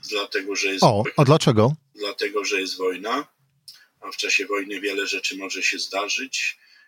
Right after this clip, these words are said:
Speaker 1: i wiele rzeczy, których sobie, czy pan redaktor sobie i państwo wyobrażali, y, powiedzmy pierwszego lutego bieżącego roku,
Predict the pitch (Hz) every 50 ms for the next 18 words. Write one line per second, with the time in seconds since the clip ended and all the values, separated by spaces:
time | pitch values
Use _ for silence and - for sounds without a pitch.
0 | _ _ - 110 117 113 113 113 110 110 107 95 - 120 117 117 113 113 104 110
1 | 113 107 - 110 98 - - 107 101 104 104 95 - - - 104 - - 104 101
2 | 101 104 - _ _ _ _ _ _ _ _ _ - - 107 - - 113 113 113
3 | 110 107 110 104 110 110 107 104 - - 107 101 101 - - 104 98 - 101 -
4 | _ _ _ _ _ - - - - 110 107 104 104 - - - - 104 98 92
5 | 104 104 98 95 101 101 98 92 98 104 104 104 101 101 98 101 _ _ _ _
6 | _ _ _ _ _ _ _ - 101 98 101 - _ _ _ _ - 127 123 120
7 | 120 113 - - 110 101 - - 104 104 - - - 107 101 107 104 104 104 101
8 | - - 98 95 104 95 - 101 95 95 98 95 95 - 107 92 95 101 98 101
9 | 95 92 - - 104 98